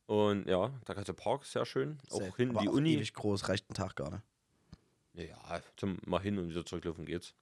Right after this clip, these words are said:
Speaker 2: Ja.
Speaker 1: Und dann haben wir uns die Uni noch angeguckt, das ist schon sehr
Speaker 2: Wart ihr
Speaker 1: beeindruckend
Speaker 2: drin im
Speaker 1: alles.
Speaker 2: Museum?
Speaker 1: Hm?
Speaker 2: Wart ihr im Museum drin?
Speaker 1: Nee, haben wir wirklich bloß
Speaker 2: Okay.
Speaker 1: draußen. Weil wir waren noch ein bisschen müde noch, weil wir waren,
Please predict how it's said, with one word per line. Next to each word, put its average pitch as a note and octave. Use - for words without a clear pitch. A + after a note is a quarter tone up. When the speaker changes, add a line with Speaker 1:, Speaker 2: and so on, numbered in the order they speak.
Speaker 2:
Ja. F2
Speaker 1:
Und F#2+
dann F#2
haben G#2+
wir G#2+
uns F#2+
die F#2
Uni D#3
noch B2+
angeguckt, A#2+
das E2+
ist -
schon A#2+
sehr G2+
Speaker 2:
Wart G2+
ihr G#2+
Speaker 1:
beeindruckend A#2
Speaker 2:
drin B2+
im F#3+
Speaker 1:
alles. -
Speaker 2:
Museum? E3
Speaker 1:
Hm? F#3+
Speaker 2:
Wart G#2
ihr A2
im G2+
Museum A2
drin? E3
Speaker 1:
Nee, E2
haben G#2
wir G#2+
wirklich F2+
bloß -
Speaker 2:
Okay. G#2
Speaker 1:
draußen. E2
Weil F2+
wir F2+
waren G2
noch G2
ein E2+
bisschen F2
müde G2+
noch, G2
weil F2
wir F#2+
waren, F#2+